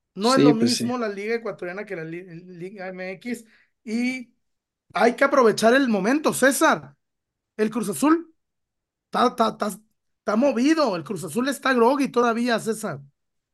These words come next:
Speaker 2: Sí, sí, seguramente que hay oportunidad, ¿no? de, de poderle pegar al Cruz Azul, pero es un equipo tan gitano y tan engañoso que nada más, este,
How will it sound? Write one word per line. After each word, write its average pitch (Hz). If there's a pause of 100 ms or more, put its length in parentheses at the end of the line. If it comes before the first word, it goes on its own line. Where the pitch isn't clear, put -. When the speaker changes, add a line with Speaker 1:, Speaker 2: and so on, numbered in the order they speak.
(140)
Speaker 2:
Sí, 180
sí, 202
seguramente 175
que 165
hay 165
oportunidad, 127
¿no? 156
de, 131
de 117
poderle 127
pegar 135
al 143
Cruz 131
Azul, 190
pero 156 (440)
es -
un 214
equipo 214
tan 208
gitano 180
y 214
tan 185
engañoso 170
que 175
nada 165
más, 214
este, 143